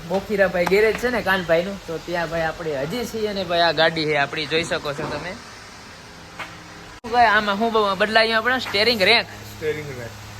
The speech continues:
Speaker 1: તો ભાઈ ને સ્ટીયરિંગ રેક ને? હા, પણ મેં કીધું જ ખરી યાર કેટલીક વાર કેવું કે સ્ટીયરિંગ રેક બગડી. તો ભાઈ હે ને આપણે નવી નખાવી હોય તો જો આ જૂની પડી.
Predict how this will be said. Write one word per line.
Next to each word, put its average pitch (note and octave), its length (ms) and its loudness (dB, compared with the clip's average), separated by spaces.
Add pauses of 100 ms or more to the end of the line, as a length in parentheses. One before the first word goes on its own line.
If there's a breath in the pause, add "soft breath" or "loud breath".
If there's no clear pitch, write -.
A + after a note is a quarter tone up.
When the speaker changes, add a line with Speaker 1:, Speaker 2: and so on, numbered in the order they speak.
(280)
Speaker 1:
તો E3+ 100 -6
ભાઈ G3+ 180 2
ને G3 140 -4
સ્ટીયરિંગ G3 480 0
રેક G3+ 260 2
ને? - 220 -12 (1000)
હા, C#3 180 0
પણ F#3+ 240 -6
મેં G3+ 140 -6
કીધું F#3+ 280 -10
જ G#3+ 40 -14
ખરી A#3 240 -14
યાર G3+ 100 -10
કેટલીક G#3+ 340 -16
વાર G3 80 -8
કેવું F3+ 320 -14
કે D#3+ 60 -14
સ્ટીયરિંગ F#3 340 -12 (100)
રેક G#3 120 -10 (420)
બગડી. G3+ 280 -10 (540)
તો F3+ 80 -4
ભાઈ G#3 160 4
હે A3+ 60 2
ને A3 100 -2
આપણે G3+ 340 -2
નવી G3+ 280 0
નખાવી A3 400 0
હોય A3+ 120 -2
તો G3+ 160 -2
જો G3 160 2
આ F#3 120 2
જૂની F#3 320 -2
પડી. E3+ 300 -2